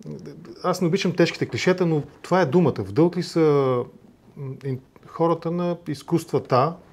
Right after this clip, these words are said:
в частност театралното изкуство, сценичното изкуство,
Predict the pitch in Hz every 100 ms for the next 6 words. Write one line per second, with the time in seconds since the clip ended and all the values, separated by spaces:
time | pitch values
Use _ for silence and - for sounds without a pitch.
0 | _ - - 147 135 139 - 135 117 127
1 | 127 107 110 - 117 - 127 - 127 127
2 | 123 117 - 135 - 160